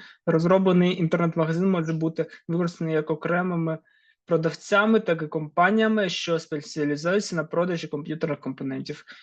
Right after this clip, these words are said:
і повністю відповідає сучасним вимогам до електронної комерції.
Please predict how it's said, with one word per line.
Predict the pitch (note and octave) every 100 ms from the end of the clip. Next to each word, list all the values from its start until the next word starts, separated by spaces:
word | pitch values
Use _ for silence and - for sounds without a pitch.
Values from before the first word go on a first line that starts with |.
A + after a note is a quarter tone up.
| _
і | -
повністю | D#3 G3+ G#3 F#3+ -
відповідає | E3 - D#3 D3+ E3+
сучасним | E3+ D#3+ E3+ E3+ D3+
вимогам | D3 F3 F#3+
до | D#3+
електронної | C#3+ D3+ - D#3+ D#3+
комерції. | D3+ C#3+ C#3 C#3+ - -